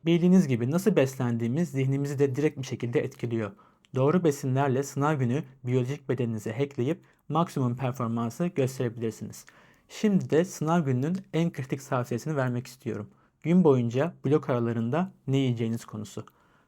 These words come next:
Bazı öğrenciler öğle yemeği arası vermeyi tercih ediyor fakat bu çok yanlış. Yapmanız gereken şey blok aralarında azar azar protein ağırlıklı beslenmek. Bunun sebebi ise insülin crash dediğimiz şeyin başınıza gelmemesi. Büyük bir öğün yediğimizde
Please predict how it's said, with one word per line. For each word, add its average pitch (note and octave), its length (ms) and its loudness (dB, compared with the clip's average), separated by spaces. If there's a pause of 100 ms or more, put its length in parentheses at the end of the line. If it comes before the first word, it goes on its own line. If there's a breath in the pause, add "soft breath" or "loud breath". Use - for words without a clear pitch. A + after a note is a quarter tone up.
(120)
Bazı F#3+ 260 4
öğrenciler C3 600 2 (100)
öğle C#3+ 260 2
yemeği D3 260 0
arası B2 260 -2
vermeyi A#2+ 320 -2
tercih A#2+ 360 -2
ediyor A#2+ 300 0 (260 loud breath)
fakat E3+ 380 0
bu D3+ 80 -2
çok C#3 240 0
yanlış. G#2+ 380 -6 (340 soft breath)
Yapmanız E3+ 380 2
gereken D#3+ 380 2
şey D3+ 240 -4 (140)
blok D3 240 2
aralarında A#2+ 640 2 (180)
azar C3+ 240 2
azar C#3 340 2 (160)
protein C#3 360 2
ağırlıklı A#2+ 340 -2
beslenmek. A2 560 -6 (360 soft breath)
Bunun F3 140 4
sebebi D#3+ 360 4
ise D#3 320 0 (260 soft breath)
insülin D#3 440 -2
crash B2 280 -2
dediğimiz C3+ 420 -2
şeyin D#3 280 -2
başınıza B2 400 -2
gelmemesi. A2+ 560 -2 (240)
Büyük G3 300 2
bir E3 80 8
öğün E3 220 6
yediğimizde A#2+ 680 0